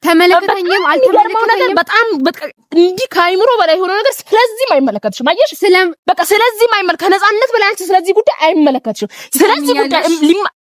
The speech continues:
Speaker 2: አንቺ አይደለሽም፣ አንቺ ሄርሜላ አይመለከታትም። ያው አስረግጬ ነው የምነግርሽ አይደለ?
Speaker 1: እሺ።
Speaker 2: ማንም ሌላ ዙሪያ ላይ ያለው
Speaker 1: ይኸውልሽ፣
Speaker 2: እያንዳንዱ ሰው አይመለከተውም።
Speaker 1: ስሚኝ።
Speaker 2: ስለዚህ ጉዳይ ሊመለከታት የሚችለው ነፃነት አብርሃም ሩታ በቃ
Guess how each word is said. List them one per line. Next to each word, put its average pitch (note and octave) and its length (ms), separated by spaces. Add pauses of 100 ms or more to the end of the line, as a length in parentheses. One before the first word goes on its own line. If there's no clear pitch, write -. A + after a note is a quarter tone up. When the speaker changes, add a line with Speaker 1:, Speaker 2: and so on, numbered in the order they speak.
Speaker 2:
አንቺ C#5 280
አይደለሽም፣ C5 440
አንቺ B4 220
ሄርሜላ B4 400
አይመለከታትም። A3+ 520
ያው C4 80
አስረግጬ F4+ 380
ነው C4 140
የምነግርሽ A#3 320
አይደለ? A4+ 200 (200)
Speaker 1:
እሺ። F4+ 220
Speaker 2:
ማንም F4+ 380
ሌላ F#4+ 180 (100)
ዙሪያ E4 240
ላይ A4+ 180
ያለው F#4 220
Speaker 1:
ይኸውልሽ፣ E4 260
Speaker 2:
እያንዳንዱ A#4 420
ሰው B4 140
አይመለከተውም። D#4+ 520
Speaker 1:
ስሚኝ። - 440
Speaker 2:
ስለዚህ G4+ 440
ጉዳይ C#4+ 280
ሊመለከታት E4 600
የሚችለው A#3+ 380
ነፃነት A#3 460 (100)
አብርሃም B3+ 380
ሩታ D#4+ 200 (120)
በቃ - 180